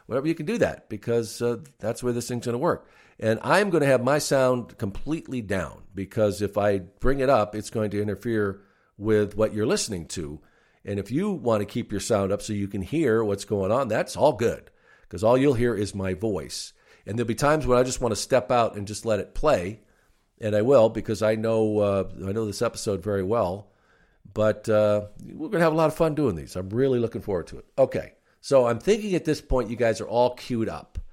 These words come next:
All right? So here we go. I'm gonna count three, two, one, play, okay? And that's when you hit the button. Ready? Here we go.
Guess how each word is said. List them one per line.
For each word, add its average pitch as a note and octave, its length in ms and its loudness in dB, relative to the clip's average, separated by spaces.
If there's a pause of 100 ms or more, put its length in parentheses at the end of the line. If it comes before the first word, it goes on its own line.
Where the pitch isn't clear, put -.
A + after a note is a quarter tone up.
(300)
All E2+ 80 -6
right? E3 420 2 (320)
So A#2+ 440 2
here G#2 120 -2
we D#3 120 0
go. B2 280 4
I'm A2 100 -4
gonna G#2+ 120 -4
count A2 300 -2
three, C#3+ 240 -4
two, D3 300 -4
one, C3 540 -2 (420)
play, G2+ 520 4
okay? A2 460 2
And F#2+ 120 -6
that's A2 240 -2
when A2 120 -2
you G2+ 100 -2
hit A2 160 -4
the G2 60 -8
button. F#2 340 -4 (180)
Ready? D#3+ 500 0 (440)
Here G#2 120 -2
we B2+ 120 0
go. F2 340 -4